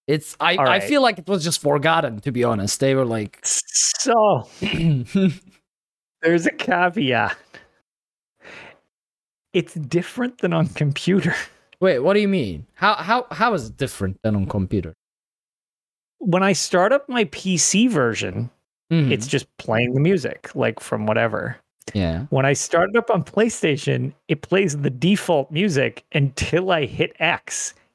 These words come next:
Speaker 2: and then it changes.
Speaker 1: Okay, I have no idea.
Speaker 2: <laughs> And I'm like, "It, does it matter?"
Speaker 1: That's
Speaker 2: Absolutely
Speaker 1: so
Speaker 2: not.
Speaker 1: random, though.
Speaker 2: It's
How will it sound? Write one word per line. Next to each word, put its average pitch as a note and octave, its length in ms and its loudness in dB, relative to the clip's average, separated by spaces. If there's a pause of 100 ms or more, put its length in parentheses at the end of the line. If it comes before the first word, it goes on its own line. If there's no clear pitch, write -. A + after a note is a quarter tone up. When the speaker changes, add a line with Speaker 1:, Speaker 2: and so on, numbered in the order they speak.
Speaker 2:
and B2+ 340 0
then F3 260 0
it - 140 -6
changes. A2 760 -2 (800)
Speaker 1:
Okay, G2 320 -2
I A2 160 2
have A2 160 -2
no G2+ 140 -4
idea. D2+ 340 -8 (160)
Speaker 2:
<laughs> - 160 -20
And - 580 0
I'm F4+ 120 4
like, D4+ 280 2 (440)
"It, E4 200 0
does F#3+ 180 2
it D#3 100 -4
matter?" D3+ 560 2 (240)
Speaker 1:
That's A3 320 2
Speaker 2:
Absolutely F3+ 240 4
Speaker 1:
so G#3+ 100 4
Speaker 2:
not. G3 60 4
Speaker 1:
random, G3+ 640 4
though. A2 420 2 (100)
Speaker 2:
It's C4+ 260 2